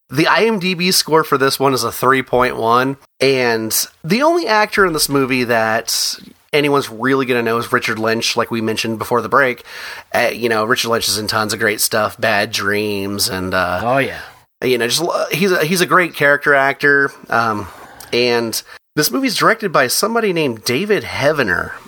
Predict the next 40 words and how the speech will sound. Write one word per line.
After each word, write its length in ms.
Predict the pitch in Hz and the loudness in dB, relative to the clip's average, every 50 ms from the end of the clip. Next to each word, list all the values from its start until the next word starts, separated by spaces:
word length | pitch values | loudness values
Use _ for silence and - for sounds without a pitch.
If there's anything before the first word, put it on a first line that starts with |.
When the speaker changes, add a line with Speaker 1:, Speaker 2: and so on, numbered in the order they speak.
| - - _ | -20 -10 _
Speaker 1:
and, 380 | 107 110 110 113 113 113 104 | -4 -2 0 0 -2 -2 0
um, 340 | 117 113 107 101 101 98 - _ | 0 0 0 0 -2 -4 -8 _
he's 260 | - 117 127 180 202 160 | -10 -4 -2 -2 0 2
done 180 | 175 240 320 | 2 2 2
a 60 | 370 | 0
lot 180 | 330 277 269 262 | 0 0 2 0
of 100 | 190 131 | 2 2
acting, 480 | 127 131 180 202 - - 117 107 110 104 | 2 2 2 0 -2 -4 -2 -2 -2 0
but 240 | 107 110 110 - - - - - - - _ | 0 0 0 0 -4 -12 -16 -16 -16 -8 _
as 100 | - - | -2 0
far 220 | - 165 175 233 262 | 2 2 2 2 2
as 100 | 214 139 | 0 2
directing 440 | 123 117 120 131 - 180 147 123 | 4 4 4 4 2 0 -2 0
goes, 420 | 107 104 98 101 98 98 95 - - | 0 -2 -2 0 -2 0 -2 -2 -2
it 120 | - 120 | -2 0
looks 260 | 117 135 151 - - | 0 0 -2 0 -2
like 100 | 233 226 | -2 0
a 60 | 170 127 | 2 2
lot 160 | 120 123 127 | 4 4 4
of 40 | 131 | 2
his 120 | 120 110 | 0 -4
movies 320 | 110 117 113 110 113 104 - | -4 -4 -2 -2 -2 -4 -2
have 300 | - - 110 107 104 98 | 0 0 0 0 0 0
that, 280 | 113 110 104 - - - | 0 0 0 0 -2 -2
they, 120 | 127 131 135 | -4 -2 2
they 160 | 131 143 147 | 2 2 2
look 160 | 165 185 - | 2 2 0
like 120 | 214 190 | 0 0
they're 140 | - 165 151 | 4 2 2
made 420 | 131 123 120 120 120 127 127 123 117 | 4 2 0 0 0 0 -2 -4 -4
for, 180 | - - 123 113 | 0 0 0 2
like, 240 | 107 107 98 - | 2 -2 -2 -2
riff 220 | - 95 107 101 - | -2 -2 -2 -2 0
tracks. 460 | - - 107 92 87 92 - - - | 0 0 2 2 2 0 0 0 0
I 20 | 117 | 0
mean, 240 | 117 113 110 110 107 - - - - - - - - 123 | 0 0 0 -2 -4 -8 -12 -12 -12 -12 -12 -10 -10 0
Deadly 460 | 113 139 139 135 139 127 131 135 123 | 2 4 4 4 2 2 0 0 2
Reactor, 720 | 120 117 117 113 110 110 110 110 - - - 110 98 92 87 | 2 2 2 2 2 2 2 0 -2 -2 -4 -2 -2 -2 -4
Twisted 500 | - - - - - - - - 117 107 | -6 -4 -2 0 0 0 -2 -4 -6 -4
Justice, 640 | 101 110 117 110 107 - - 110 98 - - - | -2 0 0 0 0 0 -4 -2 -2 -2 -2 -2